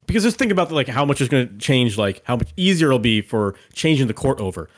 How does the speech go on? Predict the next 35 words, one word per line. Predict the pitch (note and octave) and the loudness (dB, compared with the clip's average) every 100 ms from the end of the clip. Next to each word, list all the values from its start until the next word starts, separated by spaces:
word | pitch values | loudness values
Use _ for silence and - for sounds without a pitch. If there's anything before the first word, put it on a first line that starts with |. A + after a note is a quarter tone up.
| _ F3 | _ -4
Look | F3+ | -2
at | |
the | D#3 | -2
Lakers. | A2 B2 D3 - - - _ - | 0 -2 -2 -10 -14 -20 _ -6
If | - | 0
they | D#3+ | 0
could | E3 E3+ | 0 -4
just | - | -4
have | A#2+ B2 | -2 -4
the | G#2+ | -2
Staples | A2 A2 B2 | -2 -2 -2
Center, | C3+ C#3+ | -4 -4
now | C#3+ C#3 | -4 -2
obviously | C#3 C#3 C3 _ C3 A#2+ - - | 0 0 -2 _ -2 -2 -4 -8
the | G#2+ | -8
Clippers | - - C#3+ A#2 | -6 -4 -2 0
are | G2+ | 0
moving | G#2+ G2 | -2 -2
out, | F#2+ F#2 - - - _ | -4 -4 -8 -20 -20 _
but | C3 A#2+ | -2 -2
if | C3+ | -2
they | C#3+ | -2
just | C#3+ C3 | 0 0
had | C3+ | 0
a | A2+ | -2
digital | G2+ G#2+ A2 A#2 | -2 -4 0 -2
court | - A#2 - | 2 -2 0
that | G2+ | -2
they | A2 | -2
can | G#2+ | -2
just | G2+ - | -6 -10
flip | - A#2+ - | -4 -4 -2
with | G2+ | -6
a | F#2+ | -6
switch, | A2 A2 - - | -4 -4 -4 -8